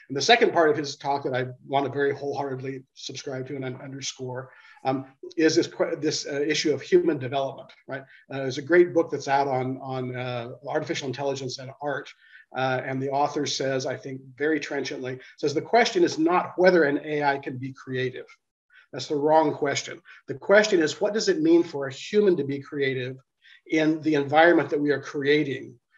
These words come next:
you know, surrounded by, uh, by these types of, of, uh, machine learning systems?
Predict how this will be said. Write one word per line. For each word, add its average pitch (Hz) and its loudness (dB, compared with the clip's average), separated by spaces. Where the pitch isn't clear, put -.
you 135 -4
know, 123 -2
surrounded 139 -4
by, 127 0
uh, 127 -4
by 127 -2
these 127 -10
types 123 -10
of, 117 -20
of, 127 -16
uh, 123 -12
machine 127 -10
learning 156 0
systems? - -14